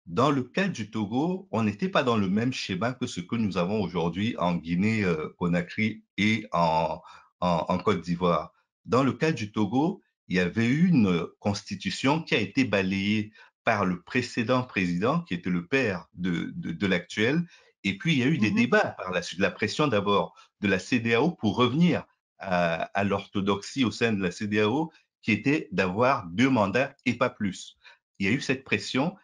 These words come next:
Speaker 1: il y a eu le débat en interne au sein de la classe politique togolaise, euh, qui n'a pas permis de trouver le consensus pour la limitation de mandats dans la Constitution. Finalement, il y a eu presque un passage en force avec la,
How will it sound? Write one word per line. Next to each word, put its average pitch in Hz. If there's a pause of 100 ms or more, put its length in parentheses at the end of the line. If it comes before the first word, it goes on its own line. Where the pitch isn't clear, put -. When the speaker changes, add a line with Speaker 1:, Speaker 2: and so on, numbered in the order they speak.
(120)
Speaker 1:
il 98
y -
a 107
eu 113
le 98
débat 110
en 101
interne 101
au 98
sein 127
de 101
la 95
classe 123
politique 95
togolaise, 101 (360)
euh, 90
qui 143
n'a 147
pas -
permis 123
de 117
trouver 107
le 113
consensus 113 (280)
pour 123
la 110
limitation 104
de 110
mandats 98 (520)
dans 131
la 123
Constitution. 95 (400)
Finalement, 113
il 170
y 110
a 107
eu 151 (180)
presque -
un 120
passage 110
en 95
force 131
avec 101
la, 87